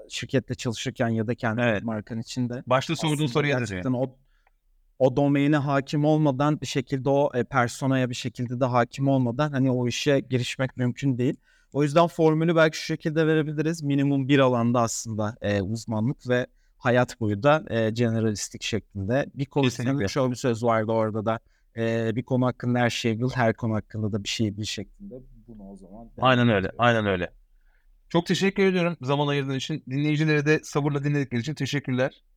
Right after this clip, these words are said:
Speaker 1: Biz çok teşekkür ederiz. E, tekrardan, e,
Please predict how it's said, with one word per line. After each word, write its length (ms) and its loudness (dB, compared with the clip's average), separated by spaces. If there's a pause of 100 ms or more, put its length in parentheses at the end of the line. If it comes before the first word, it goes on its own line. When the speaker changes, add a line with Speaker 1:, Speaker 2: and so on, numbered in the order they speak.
(460)
Speaker 1:
Biz 280 2
çok 220 0
teşekkür 460 -4
ederiz. 480 -2
E, 500 0
tekrardan, 760 -2
e, 60 0